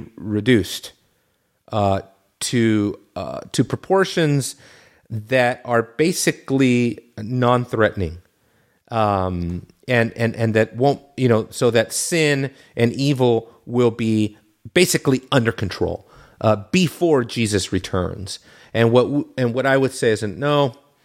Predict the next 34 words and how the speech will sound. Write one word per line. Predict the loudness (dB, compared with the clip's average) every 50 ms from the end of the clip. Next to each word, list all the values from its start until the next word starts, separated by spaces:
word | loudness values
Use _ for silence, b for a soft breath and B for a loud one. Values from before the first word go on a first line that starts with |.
| B B B B B B B B B B B B B B B B B -6
uh, | -4 -4 -4 -6 -8 -10
my | -8 -2 0 2
reading | 2 2 2 0 0 0 2 0 0 0 -2 -4 -6 B B B B
is, | 0 2 2 2 2
is | 0 -4 -6 -4
kind | -2 0 0 2
of | 0 0
the | -2 -2
opposite. | 0 0 0 0 -2 -4 -4 -2 -2 -2 -2 -4 -4
I, | -6 -6
I, | -6 -6 -10 -10 -8
I | -8 -4
think | -2 -2 0 2
I | 0
see | 0 0 -4 -4 -2 0 0 2 2 0 -2 -4
a | -8
great | -8 0 2 2 2 2
apostasy. | 0 -2 -2 -2 -2 0 0 -2 -4 -2 0 0 2 2 0
I | 0
see | -2 -4 -6 -6
tribulation. | -6 -6 -8 -6 -6 -4 -2 0 0 0 0 -2 -2 -2 -2 -6 B B B B B B B
I | -2 -2
see | -2 -4 -8
persecution. | -2 -2 -2 0 0 -4 -4 -2 -2 -2 -2 0 -2 -2 -2 -2 -6 B B B B B B
I | -2 -2
see | -2 0 -2 0
the | 0 -2
rise | -4 -6 -6 -4 -2 0 0 0 0 -2 -4 -4 -8 -12
of | -10 -6 -4 -2 -2 -2 -4 -4 -4
a | -2 0 0 0 0 -2 -4
system | -6 -6 0 2 2 2 2 0 -2 0 0 0 0 0
that | 0 0 0
is | 0 -2
fundamentally | -4 -2 0 0 0 0 -2 -4 -2 2 2 2 2 2 0 0 0 -2